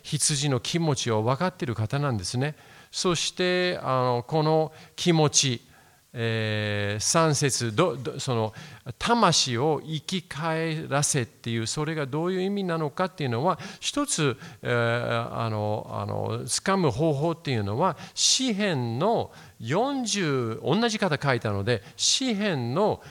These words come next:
四十二章の十一節読んでください。詩編の四十二章の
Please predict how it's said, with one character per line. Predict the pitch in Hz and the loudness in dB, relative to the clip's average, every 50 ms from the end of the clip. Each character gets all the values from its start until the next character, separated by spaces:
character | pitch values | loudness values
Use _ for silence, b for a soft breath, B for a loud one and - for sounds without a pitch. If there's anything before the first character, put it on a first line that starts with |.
| B B - | B B -4
四 | 110 120 160 208 247 262 247 233 | 0 2 2 2 2 2 0 -2
十 | 202 175 185 175 147 127 | -2 0 0 2 2 2
二 | 120 131 180 196 | 2 2 2 4
章 | - - - 151 120 101 95 92 92 | 2 2 2 2 0 0 -2 -4 -4
の | 92 104 147 185 165 113 B B B B B - | -2 0 0 0 0 -2 B B B B B -12
十 | 113 107 113 147 208 247 254 247 240 240 240 | -8 -4 -2 -2 -2 -2 -2 -2 -4 -4 -4
一 | 247 247 226 | -2 -2 -2
節 | - - - - - 143 110 - - - 98 95 - - - 139 | 0 0 0 0 0 0 -2 -2 -4 -4 -4 -6 -8 -10 -14 -10
読 | 120 107 101 104 | -6 -4 -4 -4
ん | 104 98 | -4 -4
で | 98 98 | -6 -6
く | - 104 | -6 -6
だ | 98 98 | -6 -4
さ | - - 98 90 | -4 -6 -6 -8
い。 | 101 107 | -8 -10
詩 | - - - - 196 202 | -8 -8 -6 -6 -4 -4
編 | 175 160 160 135 117 107 101 104 120 | -4 -2 -2 -2 -2 -2 -2 -2 -2
の | 139 165 135 110 B B B B B B B | -2 -2 -2 -4 B B B B B B B
四 | - 104 113 135 165 175 170 165 | -6 -4 -2 -2 -2 -2 -2 -4
十 | 147 110 123 131 127 117 113 113 | -4 -4 -4 -2 -2 -2 -2 -2
二 | 120 151 165 | -2 -2 -2
章 | - - - 107 92 90 87 90 | -2 -2 -2 -4 -4 -4 -6 -4
の | 110 131 120 B | -4 -4 -4 B